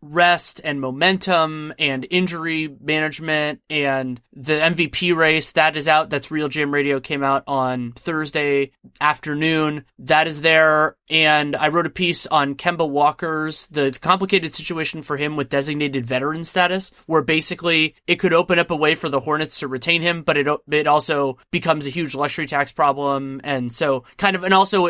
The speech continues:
it, it made me think about just how screwed up their circumstances. And so, like, you know, like, that,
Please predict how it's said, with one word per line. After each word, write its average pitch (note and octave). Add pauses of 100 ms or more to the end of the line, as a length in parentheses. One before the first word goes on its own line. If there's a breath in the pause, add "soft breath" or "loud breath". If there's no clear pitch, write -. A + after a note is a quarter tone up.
it, F3
it F3
made G3+
me F#3
think F3
about D3
just -
how D3
screwed D3
up C#3
their B2
circumstances. D3+ (200 loud breath)
And C#3+
so, D3+
like, C3 (300)
you D3
know, B2+
like, B2+
that, D3